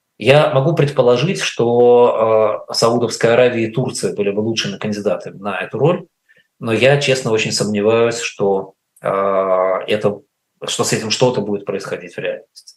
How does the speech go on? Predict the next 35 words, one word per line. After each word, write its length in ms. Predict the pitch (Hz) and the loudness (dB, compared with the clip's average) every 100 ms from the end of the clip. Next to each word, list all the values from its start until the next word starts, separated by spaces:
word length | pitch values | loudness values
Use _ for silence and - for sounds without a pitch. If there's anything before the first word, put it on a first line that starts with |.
| - | -4
Да, 80 | 104 | -2
я 120 | 90 | -4
думаю, 280 | 95 95 90 | -10 -14 -10
что, 300 | - 95 - - _ _ _ | -6 -8 -8 -20 _ _ _
к 80 | - | -10
сожалению, 640 | - 110 117 131 139 - - 147 | -2 0 2 0 0 -4 -8 -4
после 280 | 156 143 127 | 0 2 0
освобождения 680 | 107 107 117 - 113 104 104 | -2 -2 -2 0 -2 0 2
Газа 300 | 107 104 101 | 2 2 -2
от 60 | - | 0
Хамас, 360 | 107 160 - | 2 2 2
оно 280 | 107 107 107 _ _ - | 0 -2 -8 _ _ -8
уже 160 | 120 117 | 0 2
более-менее 440 | 110 123 110 113 | 2 0 0 -2
понятно, 420 | 104 127 127 - - | 0 2 0 -2 -2
что 140 | 107 | -2
оно 100 | 101 | -2
состоится. 760 | - - 107 143 156 147 139 _ _ _ _ _ _ - 139 | -6 -4 0 0 -2 -4 -6 _ _ _ _ _ _ -10 -4
После 240 | 117 131 | 2 2
освобождения 540 | - 117 107 123 113 | 2 -2 0 0 -2
Газа 260 | 107 110 107 | 0 2 2
от 80 | 101 | 0
Хамас 400 | 104 113 139 - | 0 0 0 0
Израилю 400 | 107 113 113 107 | 0 2 2 0
придётся 400 | - 104 107 - | -4 -4 -4 -4
с 80 | 110 | -6
этим 220 | - 101 | -6 -2
как-то 280 | 107 104 92 | -2 -2 -8
разбираться, 680 | 95 101 117 156 151 107 - _ | -8 -2 0 0 -2 -10 -12 _
и 440 | - 101 107 110 110 _ _ _ _ _ _ _ _ _ _ | -10 -6 -4 -6 -14 _ _ _ _ _ _ _ _ _ _
перспектив 560 | - 123 - 120 - 139 | -4 -2 -2 -4 -2 -4
в 60 | 113 | -2
ближайшее 500 | 107 113 113 - 107 | 0 0 0 0 -2
время 260 | 110 110 | -2 -4
хороших 520 | - 101 107 107 107 | -4 0 0 -2 -6